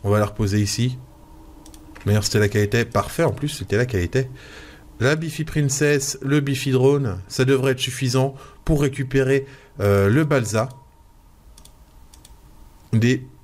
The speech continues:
trucs de Balsa, des, des pollens de Balsa. Voilà, alors, Balsa Sapling,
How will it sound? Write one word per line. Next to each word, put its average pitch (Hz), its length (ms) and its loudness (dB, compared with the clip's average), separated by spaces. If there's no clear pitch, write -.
trucs 143 220 -2
de 120 100 0
Balsa, 107 540 0
des, 92 420 0
des 92 160 0
pollens 143 380 0
de 123 80 0
Balsa. 107 500 -2
Voilà, 95 320 0
alors, 98 480 0
Balsa 101 480 0
Sapling, 95 680 -4